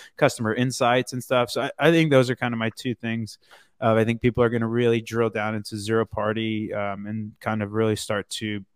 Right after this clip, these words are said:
uh, segment their customers in really smart ways, especially with all the stuff Klaviyo's doing. Um, Shopify has some really cool stuff where you can actually have, like, custom landing pages, but, like, Amazon style, like, based on the, uh, customer profile.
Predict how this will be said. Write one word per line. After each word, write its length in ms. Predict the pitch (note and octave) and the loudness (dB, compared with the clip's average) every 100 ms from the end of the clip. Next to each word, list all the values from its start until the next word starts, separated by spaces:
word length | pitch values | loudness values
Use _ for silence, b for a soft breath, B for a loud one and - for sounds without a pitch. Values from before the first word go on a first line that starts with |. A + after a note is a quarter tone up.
| _ - | _ -6
uh, 160 | G#2 | -6
segment 440 | F#2+ - A2+ A2+ G#2+ | -4 -2 0 0 -2
their 100 | G#2+ | -4
customers 540 | - G2+ - A2 A2 | -4 -6 -6 -4 -4
in 100 | A2 | -4
really 220 | G#2+ A2 | -2 -2
smart 360 | G#2 - A2 G2+ | -2 -6 -6 -6
ways, 220 | G#2 A2+ | -4 -4
especially 380 | A#2 D3+ D3+ F3+ | -2 -2 -2 -4
with 120 | D3 | -2
all 120 | A#2+ | 0
the 60 | B2 | 0
stuff 240 | - A#2 - | -2 -6 -4
Klaviyo's 440 | A#2+ A2+ A#2 A2+ | -4 0 0 0
doing. 360 | A#2+ A#2 A#2 A2+ B B B - | -2 -2 -2 -6 B B B -4
Um, 220 | A2+ G#2 | -2 -2
Shopify 560 | - A#2 A#2+ A2+ A2 G2+ | 0 0 2 0 -2 0
has 420 | A2+ A2 G#2+ G2+ | 0 2 0 -2
some 320 | - - A2 | -6 -6 -2
really 220 | A2+ A#2 | 2 2
cool 240 | A2 A#2+ A2 | 0 -4 -4
stuff 280 | - G#2 | -4 -4
where 120 | - A2 | -4 -6
you 80 | |
can 100 | G#2 | -4
actually 300 | A2+ A2 - | -6 -6 -8
have, 440 | G#2 - A2 G#2+ G#2+ | -10 -4 0 0 2
like, 220 | G#2+ G#2+ B B B | 0 -2 B B B
custom 460 | - C#3 - D3 A2+ | 2 2 4 0 0
landing 400 | A2 A2 A#2 A2+ | 0 2 2 0
pages, 480 | - A2+ A2 A#2+ G#2+ | 0 -2 0 0 0
but, 160 | A#2+ | -4
like, 160 | A2 G#2+ | -4 -6
Amazon 500 | A2+ A2+ A2+ A2 G#2 | -4 -2 0 0 -2
style, 280 | - G#2+ G#2 | -4 -2 -2
like, 200 | G2 F#2+ | -4 -6
based 300 | G#2 A2 - | -4 -4 -6
on 240 | G#2 G#2+ | -8 -6
the, 280 | G#2 G2 F#2+ | -4 -6 -6
uh, 140 | - G2 | -8 -6
customer 420 | - A#2 - G2+ | -4 -4 -6 -14
profile. 840 | - A#2 A#2+ - A2 G#2 G#2 G2+ | -6 0 0 0 0 2 0 0